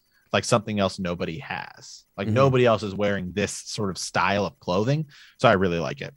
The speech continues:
Speaker 1: And I like his look too. I like that they've, um, 'cause we, remember we've seen so many, um, I don't have the guy's name in front of me, the actor, but we've
Speaker 2: Mm-hmm.
Speaker 1: seen sort of pictures of him. Um, and he's in some of the, his, like, headshots, he's got sort of, like, slicked back hair.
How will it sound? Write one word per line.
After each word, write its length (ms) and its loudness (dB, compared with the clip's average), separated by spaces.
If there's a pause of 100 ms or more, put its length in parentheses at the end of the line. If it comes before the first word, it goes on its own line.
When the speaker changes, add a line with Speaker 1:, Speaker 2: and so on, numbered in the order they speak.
Speaker 1:
And 140 6
I 60 8
like 180 8
his 180 0
look 360 2
too. 160 0
I 80 4
like 280 2
that 160 -4
they've, 280 -2 (420)
um, 160 2
'cause 160 2
we, 100 4
remember 240 4
we've 160 0
seen 200 -4
so 100 -2
many, 300 -4 (100)
um, 420 -2
I 80 -6
don't 200 -6
have 140 -4
the 60 -6
guy's 220 -4
name 220 -8
in 60 -14
front 140 -10
of 60 -10
me, 100 -10
the 240 -12
actor, 420 -2 (260)
but 80 0
we've 180 0
Speaker 2:
Mm-hmm. 100 -8
Speaker 1:
seen 360 -2
sort 160 -4
of 120 -10
pictures 340 -2
of 100 -4
him. 400 -4 (420)
Um, 280 0
and 80 -4
he's 340 -8
in 160 -6
some 180 0
of 60 4
the, 100 0
his, 220 -2
like, 140 -4
headshots, 420 2
he's 100 -8
got 160 -2
sort 140 -4
of, 80 -6
like, 160 -8
slicked 540 -8
back 320 -2
hair. 640 0